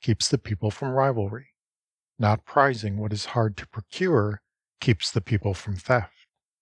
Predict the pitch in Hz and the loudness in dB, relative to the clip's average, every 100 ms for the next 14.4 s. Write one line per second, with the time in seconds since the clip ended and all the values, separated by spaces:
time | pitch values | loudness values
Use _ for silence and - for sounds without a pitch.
0 | _ _ _ _ 110 101 - 95 - 131 | _ _ _ _ 2 2 2 0 4 4
1 | 113 98 101 - 110 107 104 - - 127 | 4 0 -4 0 0 2 0 0 0 0
2 | 95 - _ _ _ _ 135 107 113 123 | -2 -6 _ _ _ _ -2 2 4 6
3 | 147 160 - 139 - 143 110 98 98 - | 4 2 -4 -2 2 2 2 2 0 -4
4 | 107 110 113 113 104 110 - _ _ _ | -4 -2 -2 -2 -2 -6 -12 _ _ _
5 | _ _ _ _ _ _ _ - 117 117 | _ _ _ _ _ _ _ 2 2 4
6 | 110 101 117 - 147 127 104 101 - 107 | 2 0 0 2 4 6 4 -2 -2 0
7 | 110 127 127 110 104 104 - - _ _ | 2 2 2 0 -10 -14 -16 -16 _ _
8 | _ 139 123 - 143 127 165 156 123 117 | _ 0 0 2 2 4 4 4 4 4
9 | 113 120 - - 110 - 110 98 - 107 | 2 -2 -8 -4 -4 2 2 2 0 4
10 | 117 117 104 104 - - _ _ _ _ | 4 4 2 -4 -10 -12 _ _ _ _
11 | _ 127 156 - 95 98 117 107 110 - | _ 2 2 2 0 2 2 2 0 0
12 | 107 117 131 - 104 104 - - 135 123 | 2 4 2 -2 -6 -8 -12 -10 -4 -2
13 | - - 143 - 101 101 - 131 123 135 | 0 0 -2 -2 -4 -4 0 2 4 4
14 | 117 104 - - | 2 -2 -8 -10